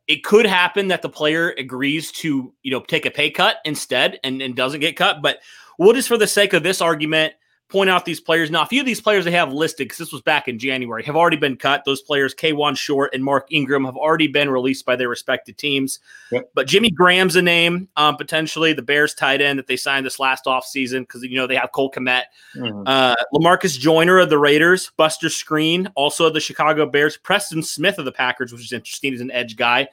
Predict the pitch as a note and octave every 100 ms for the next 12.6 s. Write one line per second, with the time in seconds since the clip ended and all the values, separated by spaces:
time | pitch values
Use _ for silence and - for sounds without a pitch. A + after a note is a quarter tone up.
0 | _ - - _ C3+ - D3 C#3 C3+ C3+
1 | B2 B2+ B2+ B2 B2+ C3 C#3 C#3 _ -
2 | - D3 F#3 - - D#3+ - A#3 B3 C4
3 | - _ - C#3 C3+ - D3+ F#3+ G#3 D#3+
4 | B2+ A#2 C3 C#3+ E3+ G#3+ - - C3+ F#3
5 | G#3 G3 D#3 F3+ - D#3+ C#3 B2 B2+ D3+
6 | B2 A2 G#2 B2+ A#2 B2 D3 C3 B2+ A#2+
7 | _ _ - C3+ C3+ C3+ A#2+ C#3+ B2+ C3+
8 | - C#3 C3 B2 C#3 B2+ A2+ B2+ B2+ A#2
9 | G#2+ A#2+ B2 A#2+ A2+ A2 G#2 A#2 A#2+ A2+
10 | G#2+ B2 A#2+ A2+ - B2+ B2+ A2+ - _
11 | - - D#3+ E3 E3+ D3 C3+ A#2 C3+ C3
12 | B2 A#2 A2+ C3 B2 A2+